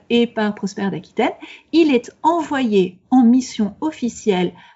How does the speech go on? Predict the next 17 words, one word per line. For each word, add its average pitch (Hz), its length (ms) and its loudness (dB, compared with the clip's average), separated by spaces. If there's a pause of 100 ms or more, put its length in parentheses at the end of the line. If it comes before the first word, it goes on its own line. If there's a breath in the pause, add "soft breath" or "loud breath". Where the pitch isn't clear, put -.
par 339 200 -2
l'épiscopat 214 680 -2
des 175 140 -4
Gaules, 175 440 -4 (320 loud breath)
car 339 220 0
il 302 160 2
y 269 80 0
a 269 200 -2
une 220 200 4
hérésie 269 800 0
assez 427 680 -2 (180)
problématique 277 760 0
qui 208 120 -6
s'est 190 200 -4
répandue 226 800 0 (260 soft breath)
en 185 100 2
Bretagne, 196 340 0